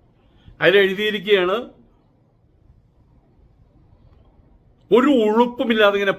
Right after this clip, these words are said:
പറയുന്നുണ്ടോടെ, പറയുന്നുണ്ടല്ലോടെ, മാറി തന്നെയാണ്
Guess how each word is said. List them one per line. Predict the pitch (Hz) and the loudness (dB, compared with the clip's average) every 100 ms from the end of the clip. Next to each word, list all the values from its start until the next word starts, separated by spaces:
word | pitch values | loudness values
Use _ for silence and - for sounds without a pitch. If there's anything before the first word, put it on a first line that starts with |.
| 170 | -2
പറയുന്നുണ്ടോടെ, | 160 175 185 180 175 165 156 160 - | -2 -2 -4 -8 -2 0 0 -4 -4
പറയുന്നുണ്ടല്ലോടെ, | 160 180 175 165 165 160 156 151 170 131 117 - _ _ _ _ 120 127 | -2 -2 -4 -2 0 2 2 2 0 -2 -6 -20 _ _ _ _ -6 0
മാറി | 147 170 196 202 185 | 2 2 2 0 -2
തന്നെയാണ് | 165 156 160 147 135 | -4 -2 -2 -2 -2